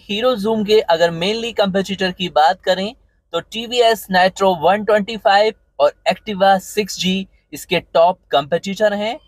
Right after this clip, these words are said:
और जिन दोनों models की details video भी आपके लिए जल्द ही चैनल पर आ रही है, तो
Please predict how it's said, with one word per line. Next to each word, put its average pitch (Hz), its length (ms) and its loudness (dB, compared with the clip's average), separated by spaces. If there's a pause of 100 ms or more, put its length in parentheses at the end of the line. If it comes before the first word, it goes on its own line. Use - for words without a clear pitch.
(440)
और 147 240 4
जिन 202 340 -4
दोनों 220 300 4
models 202 380 0
की 196 160 -6
details 185 460 -4
video 185 240 0
भी 190 260 -4 (300)
आपके 202 340 0
लिए 202 220 0
जल्द 170 260 0
ही 220 160 -4
चैनल 170 260 0
पर 160 200 2 (120)
आ 143 160 4
रही 196 220 0
है, 202 160 2
तो 208 200 4